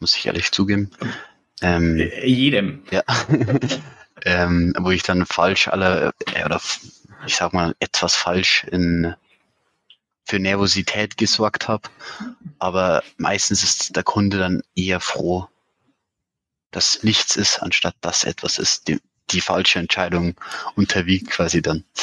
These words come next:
Speaker 2: Ja, ich bin ja auch viel im Risikomanagement-Bereich unterwegs und das ist halt einfach, das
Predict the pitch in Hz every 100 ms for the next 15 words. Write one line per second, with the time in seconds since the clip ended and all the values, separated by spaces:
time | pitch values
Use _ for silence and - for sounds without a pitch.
0 | - - - - - - - 135 127 -
1 | - - - - 160 139 143 143 139 123
2 | 143 143 113 117 147 123 117 127 123 -
3 | 127 123 117 110 123 113 107 110 117 107
4 | 113 117 123 120 98 120 123 110 - _
5 | _ _ _ 120